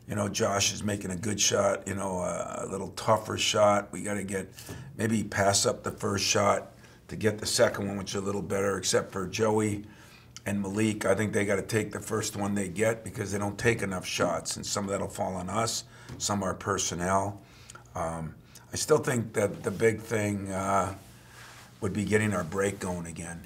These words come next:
You know, we've rebo-, we've, we've defended better, but we haven't necessarily rebounded better or run better.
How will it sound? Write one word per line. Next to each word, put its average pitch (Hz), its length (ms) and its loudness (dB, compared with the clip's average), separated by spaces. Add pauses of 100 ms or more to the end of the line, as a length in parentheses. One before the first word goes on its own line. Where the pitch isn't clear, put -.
You 90 100 -10
know, 92 200 -4
we've 90 160 -4
rebo-, 107 440 -2
we've, 104 240 -2 (100)
we've 101 220 -2
defended 110 540 -2
better, 98 240 -2
but 98 240 -6
we 98 120 -2
haven't 107 400 2
necessarily 104 420 -2
rebounded 101 600 -4
better 98 320 -2
or 92 120 -2
run 107 320 -2
better. 82 320 -4